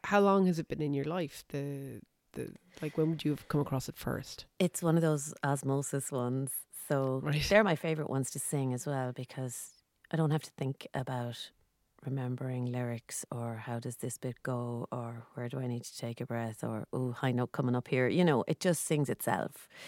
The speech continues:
Speaker 2: So
Speaker 1: Mm.
Speaker 2: again, in that sense, it's one of those songs where I can, I suppose, leave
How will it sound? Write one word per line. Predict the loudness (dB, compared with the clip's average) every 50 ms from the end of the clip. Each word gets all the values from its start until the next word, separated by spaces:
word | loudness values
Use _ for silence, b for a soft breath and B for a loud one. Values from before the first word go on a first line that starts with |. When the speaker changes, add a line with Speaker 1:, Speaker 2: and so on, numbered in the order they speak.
| B B B
Speaker 2:
So | -4 2 4 6 6 8 8 6 6 4
Speaker 1:
Mm. | 4 2 0 0 -2 0 0
Speaker 2:
again, | 2 4 6 6 6 4 4 2 2
in | 2 2 2
that | 2 2 0 -2
sense, | -2 0 0 0 0 0
it's | -2 -2 0
one | 2 2 2
of | 2 2
those | 0 0 0
songs | 0 0 0 2 2 2 0 -2 -2
where | -2 -4 -4 -2 -2
I | -4 -4 -4
can, | -6 -6 -4 -2 0 2 0 0 -2 B B B B B B B B B B -2
I | 0 0
suppose, | 0 -2 -4 -4 -2 0 0 2 0 0 -2
leave | -2 0 2 2 2 4 4 4 4 4 2 0 -2 -8 -14